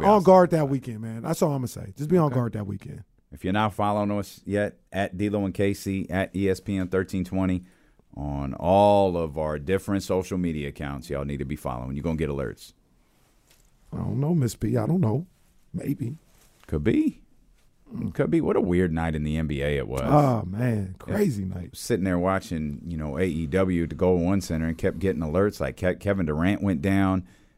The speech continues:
Speaker 1: uh, uh, in, in, in warm-ups.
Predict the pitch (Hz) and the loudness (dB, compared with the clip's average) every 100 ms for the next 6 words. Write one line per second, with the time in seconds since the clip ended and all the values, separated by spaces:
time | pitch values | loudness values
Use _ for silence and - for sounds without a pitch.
0 | _ - 69 69 65 60 60 - - 67 | _ -12 -8 -6 -6 -6 -8 -10 -8 -8
1 | 67 - 73 69 60 69 65 - 69 69 | -8 -8 -6 -6 -6 -6 -8 -6 -6 0
2 | 92 104 101 98 - - | 4 6 4 2 -2 -16